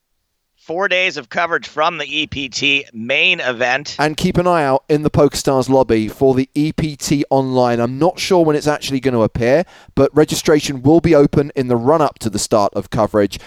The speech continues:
Speaker 2: Registration will close at the start of day two of our live coverage on the second of May. Five dollar fifty, single re-entry,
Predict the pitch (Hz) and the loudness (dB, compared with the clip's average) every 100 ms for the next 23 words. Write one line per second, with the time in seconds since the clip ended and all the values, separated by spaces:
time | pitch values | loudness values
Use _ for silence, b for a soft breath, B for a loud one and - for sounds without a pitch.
0 | B 143 143 - 151 - 139 127 151 139 | B 0 2 2 2 0 -2 -2 2 2
1 | 127 - - 147 131 - 120 - 131 123 | 2 -4 -4 0 0 0 -2 0 0 0
2 | - - 185 180 135 - b b 110 113 | -2 0 2 4 2 0 b b 0 2
3 | 104 104 104 - 117 113 107 - 113 110 | 2 2 -2 -2 -2 0 0 -2 -6 -4
4 | - 143 - 127 113 104 104 101 101 - | -2 -4 -2 -6 -6 -8 -4 -4 -4 -6
5 | b - - 160 180 175 - 165 143 - | b -14 -2 0 2 0 2 2 2 0
6 | 123 - 117 113 b - - 185 170 143 | -2 0 -2 -2 b -8 -2 -2 2 2
7 | 127 113 107 123 113 | 4 2 -2 0 0